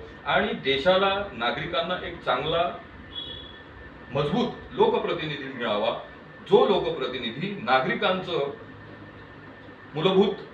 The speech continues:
अधिकाराचं रक्षण करेल आणि नागरिकांची संस्कृती राखून ठेवेल, नागरिकांचा अधिकार अबाधित ठेवेल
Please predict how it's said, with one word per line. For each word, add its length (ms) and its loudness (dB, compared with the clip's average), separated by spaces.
अधिकाराचं 600 2
रक्षण 300 0
करेल 500 0
आणि 380 6
नागरिकांची 880 4
संस्कृती 720 -4
राखून 400 4
ठेवेल, 320 6
नागरिकांचा 680 6
अधिकार 520 6
अबाधित 420 6
ठेवेल 360 -2